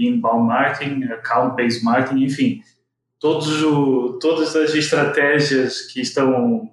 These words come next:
em alta no momento, assim, nós estamos bem inteirados.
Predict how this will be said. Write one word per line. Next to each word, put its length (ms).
em 200
alta 400
no 80
momento, 420
assim, 220
nós 180
estamos 400
bem 240
inteirados. 840